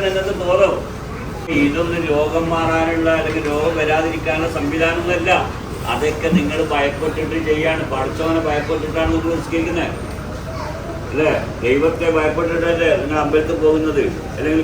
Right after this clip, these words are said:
കുരിശ് വരയ്ക്കുന്നത്? അതല്ലാണ്ട് പഠിച്ചവനോടുള്ള മോഹബത്ത് കൊണ്ട് ഇവിടെ ആരെങ്കിലും നിസ്കരിക്കലുണ്ടോ? നിങ്ങൾ ആലോചിച്ച് നോക്ക്. പേടിച്ചിട്ട്, പേടിച്ചിട്ട് അല്ലെങ്കിൽ സന്തോഷിച്ചിട്ട്. എന്താ സന്തോഷം? പേടി എന്ന് പറയുന്നത് നിസ്കരിച്ചിട്ടില്ലെങ്കിൽ അല്ലെങ്കിൽ ഇതുപോലെ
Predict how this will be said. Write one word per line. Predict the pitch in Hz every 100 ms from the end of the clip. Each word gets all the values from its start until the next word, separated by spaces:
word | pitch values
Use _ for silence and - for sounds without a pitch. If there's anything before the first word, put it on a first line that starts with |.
| 147
കുരിശ് | 143 - 170
വരയ്ക്കുന്നത്? | 160 156 147 120 - - - - - - - -
അതല്ലാണ്ട് | 180 175 160 156 156 151
പഠിച്ചവനോടുള്ള | 160 160 185 175 160 147 151 143
മോഹബത്ത് | 147 160 165 165 151
കൊണ്ട് | 147
ഇവിടെ | 143 143 143
ആരെങ്കിലും | 147 147 143
നിസ്കരിക്കലുണ്ടോ? | 131 143 135 117 98 - - - - - - - -
നിങ്ങൾ | - -
ആലോചിച്ച് | 147 160 170
നോക്ക്. | 156 113 - - - - - - -
പേടിച്ചിട്ട്, | 139 151 160 - 151 160 143 131
പേടിച്ചിട്ട് | 143 143 - - 110 - - - - - - 131
അല്ലെങ്കിൽ | 151 165 170 165
സന്തോഷിച്ചിട്ട്. | 151 151 165 160 143 143
എന്താ | 143 - 151
സന്തോഷം? | 147 170 165 170 - - - - - - - - - -
പേടി | 131 156 175 202 196 185
എന്ന് | 185
പറയുന്നത് | 185 185 175 175 185 180 -
നിസ്കരിച്ചിട്ടില്ലെങ്കിൽ | - - 175 165 160 170 165 165 165
അല്ലെങ്കിൽ | 147 151 160 160 143
ഇതുപോലെ | 151 160 165